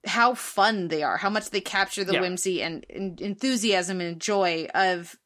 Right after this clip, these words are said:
Speaker 1: you know, of fans watching characters interact, the reason we like crossover movies and, and comics and T V shows. Um, I'm sure it'll be a lot of fun. I certainly will watch. But, uh, yeah, I,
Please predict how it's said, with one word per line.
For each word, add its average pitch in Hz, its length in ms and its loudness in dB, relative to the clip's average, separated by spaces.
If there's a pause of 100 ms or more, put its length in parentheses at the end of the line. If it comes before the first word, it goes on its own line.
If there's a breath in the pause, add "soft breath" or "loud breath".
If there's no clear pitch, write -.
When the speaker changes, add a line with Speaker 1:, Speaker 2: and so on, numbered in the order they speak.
Speaker 1:
you 208 120 -4
know, 180 160 -2
of 202 140 -2
fans 190 560 -2
watching 185 600 -2 (380 loud breath)
characters 196 380 0
interact, 185 540 0
the 190 80 -6
reason 196 240 -2
we 180 100 -2
like 175 260 0
crossover 165 440 -2
movies 165 300 -10
and, 165 320 -10
and 165 380 -8
comics 160 520 -4
and 160 240 -8 (100)
T 202 140 -6
V 165 100 -6
shows. 156 300 -4 (380 loud breath)
Um, 190 320 2
I'm 254 180 2
sure 320 180 2
it'll 262 120 2
be 214 80 0
a 208 60 4
lot 170 120 4
of - 80 -6
fun. 127 260 -4
I 180 80 -4
certainly 180 320 -4
will 156 180 -8
watch. 190 400 -8
But, 165 280 -2
uh, 143 200 -2 (340)
yeah, 294 260 0
I, 240 320 0